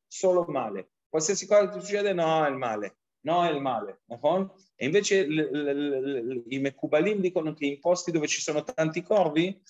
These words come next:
eh, c'è, c'è, c'è molta tumà, e invece in posti dove ci sono le colombe può esserci Kedusha,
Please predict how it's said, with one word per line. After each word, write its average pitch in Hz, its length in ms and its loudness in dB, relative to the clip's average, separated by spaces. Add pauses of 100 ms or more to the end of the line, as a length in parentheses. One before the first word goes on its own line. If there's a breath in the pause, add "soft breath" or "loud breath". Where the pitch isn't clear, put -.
(240 soft breath)
eh, 127 840 0 (140)
c'è, 143 300 0
c'è, 143 260 0
c'è 135 400 2
molta 143 420 -4
tumà, 131 560 -2 (260)
e 127 100 -4
invece 175 260 0
in 160 80 -4
posti 170 400 0
dove 156 180 2
ci 156 120 -10
sono 160 160 -2
le 160 100 -2
colombe 175 580 2
può 156 240 2
esserci 156 440 -2
Kedusha, 123 540 -2